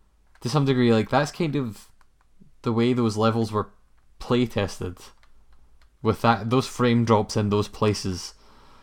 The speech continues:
And so the games are often actually quite a lot harder when they have perfect emulation and run way faster than they ever would have on the Nintendo,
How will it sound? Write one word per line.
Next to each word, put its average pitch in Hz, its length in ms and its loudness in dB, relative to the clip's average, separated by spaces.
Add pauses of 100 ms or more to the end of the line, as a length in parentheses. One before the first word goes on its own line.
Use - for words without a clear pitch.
(240)
And 117 120 0
so 123 400 4 (200)
the 113 60 -4
games 147 480 2
are 120 220 4
often 135 300 2
actually 113 240 0
quite 120 220 0
a 110 40 0
lot 101 200 -2
harder 104 560 0
when 107 220 -2
they 104 100 0
have 101 460 -2 (540)
perfect 110 480 0
emulation 107 640 0 (500)
and 98 480 -2 (100)
run 107 320 2
way 104 160 4
faster 101 440 2
than 104 100 -2
they 101 120 0
ever 101 160 0
would 101 180 -2
have 104 160 -2
on 98 200 0
the 95 280 0
Nintendo, 104 500 0